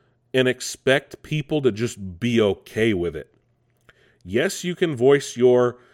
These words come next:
concerns with the vaccine or masks, as long as you don't compare it to being Jewish during the Holocaust.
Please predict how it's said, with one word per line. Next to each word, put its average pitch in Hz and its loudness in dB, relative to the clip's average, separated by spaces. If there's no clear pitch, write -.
concerns 117 -2
with 104 -2
the 98 -10
vaccine 104 -2
or 101 -8
masks, 87 -12
as 120 -2
long 156 -2
as 160 -8
you 160 -6
don't 147 -2
compare 131 -4
it 123 -4
to 120 -2
being 107 -2
Jewish 110 2
during 95 -2
the 92 -6
Holocaust. - -6